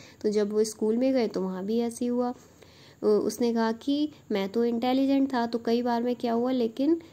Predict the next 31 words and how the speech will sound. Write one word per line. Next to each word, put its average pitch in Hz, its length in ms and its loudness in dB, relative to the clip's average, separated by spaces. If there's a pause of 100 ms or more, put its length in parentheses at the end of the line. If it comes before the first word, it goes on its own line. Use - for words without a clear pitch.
(220)
पीटा 240 320 2
जा 202 360 0
चुका 202 280 -4
हूँ। 247 200 0
किस 262 280 -2
वजह 269 220 2
से? 320 300 0 (220)
जॉन 196 400 2
की 190 140 -2
वजह 185 260 0
से, 190 220 -4
जॉन 190 320 0
के 190 120 -2
लिए, 190 160 0
क्योंकि 214 260 -2
टीचर 220 420 -2
उसे 247 200 -2
क्या 254 180 -4
समझ 269 280 0
लेती 240 300 0
थी, 202 160 -4
जॉन, 185 380 -4 (300)
जबकि 214 220 -2
जॉ-, 208 320 -2
जॉन 214 360 -2
कैसा 226 360 -4
था 269 80 -2
पढ़ाई 208 340 -2
में, 302 200 0 (320)
थोड़ा 226 280 0 (260)
फूल 262 300 0